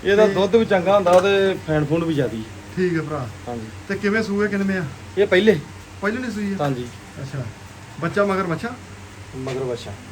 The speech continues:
Speaker 2: ਮਗਰ ਬੱਚਾ ਦੋਸਤੋ, ਪਹਿਲਾ ਸੂਆ ਸੂਈ। ਦਿਨ ਕਿੰਨੇ ਕੁ ਹੋ ਗਏ ਇਹਨੂੰ?
Speaker 1: ਇਹਨੂੰ ਅੱਜ ਚੌਥਾ ਦਿਨ।
Speaker 2: ਚੌਥਾ ਦਿਨ।
Speaker 1: ਹਾਂਜੀ।
Speaker 2: ਤੇ ਬੌਲਾ ਕਿੰਨਾ ਕੁ ਹੋਣਾ?
Speaker 1: ਬਾਰਾਂ, ਸਾਢੇ ਬਾਰਾਂ ਲੀਟਰ ਹੋਊਗਾ ਇਹਦੇ।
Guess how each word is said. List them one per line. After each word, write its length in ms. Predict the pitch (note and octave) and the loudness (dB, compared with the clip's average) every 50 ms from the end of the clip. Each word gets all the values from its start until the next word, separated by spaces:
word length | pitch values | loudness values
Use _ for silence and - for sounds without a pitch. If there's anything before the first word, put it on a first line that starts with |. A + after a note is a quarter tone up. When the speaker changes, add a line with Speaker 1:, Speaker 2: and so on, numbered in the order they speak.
| - - - - - - | -18 -18 -18 -16 -10 -6
Speaker 2:
ਮਗਰ 240 | D3 E3 F3 F3+ F#3 | -2 0 0 0 2
ਬੱਚਾ 300 | E3 E3 D#3+ - F#3+ F#3+ | 0 0 0 2 2 2
ਦੋਸਤੋ, 320 | F3+ F#3 F3 F3 G3+ G3+ | 2 2 0 0 -2 -4
ਪਹਿਲਾ 300 | F#3+ - F#3 F#3 G#3 G#3+ | -2 0 0 2 2 0
ਸੂਆ 240 | F3+ - F3 F#3 F3+ | 0 2 2 2 2
ਸੂਈ। 200 | F3 F3+ E3+ F3 | 2 2 0 0
ਦਿਨ 200 | E3+ F3+ G3+ A3+ | 2 2 0 0
ਕਿੰਨੇ 220 | A3 G#3+ G#3 G#3 G3+ | 0 -2 -2 -2 -2
ਕੁ 80 | G3+ | -2
ਹੋ 60 | F3 | -2
ਗਏ 60 | C#3+ C#3+ | -2 -2
ਇਹਨੂੰ? 140 | C3+ C3+ C3 - - - - - - - - - | -2 -2 -4 -6 -10 -16 -18 -18 -18 -14 -8 -4
Speaker 1:
ਇਹਨੂੰ 340 | F3+ G#3 A3 A#3+ A#3+ A3+ G#3 | -2 0 2 4 6 8 8
ਅੱਜ 80 | G3 F3 G3+ | 6 6 2
ਚੌਥਾ 220 | G3 F3 - F#3 | -2 0 0 2
ਦਿਨ। 220 | F3+ G3+ F#3+ E3 D3 C3+ - - - - - | 2 2 2 2 -2 -8 -12 -18 -14 -8 -4
Speaker 2:
ਚੌਥਾ 320 | F#3+ F3 C#3 C3 E3+ D#3 | -4 -2 -2 0 -2 0
ਦਿਨ। 200 | C3+ C#3 C#3 C3+ A#2+ - - | 0 -2 -2 -4 -4 -8 -8
Speaker 1:
ਹਾਂਜੀ। 240 | C3 B2+ A#2+ A2+ A2+ - - - - - - | -10 -10 -8 -10 -12 -14 -16 -20 -14 -6 -2
Speaker 2:
ਤੇ 420 | F3 F3 F#3 F#3 F#3 F#3+ F#3 F#3 E3+ | 0 0 2 0 0 -2 -2 -2 0
ਬੌਲਾ 260 | C#3+ E3 F#3 G#3 G#3 | 2 4 4 4 4
ਕਿੰਨਾ 260 | F#3+ F#3+ F3+ F3 F3 | 2 0 -2 -2 -2
ਕੁ 60 | D#3+ D#3+ | -2 -2
ਹੋਣਾ? 140 | D3 C3 - - - - - - - - - - - | -2 -4 -4 -6 -10 -18 -18 -18 -18 -18 -10 0 4
Speaker 1:
ਬਾਰਾਂ, 280 | F#3 F#3 F#3+ G3+ G3+ | 6 6 6 6 4
ਸਾਢੇ 220 | F#3 F#3+ F#3+ F#3+ G#3 | 2 4 2 2 4
ਬਾਰਾਂ 200 | F#3+ F3 D#3+ D#3+ | 4 4 4 4
ਲੀਟਰ 220 | D3+ C#3+ B2 D3 | 2 2 2 0
ਹੋਊਗਾ 200 | D3 B2+ A2+ B2 | 0 0 0 -2
ਇਹਦੇ। 140 | B2 A2+ | -2 -4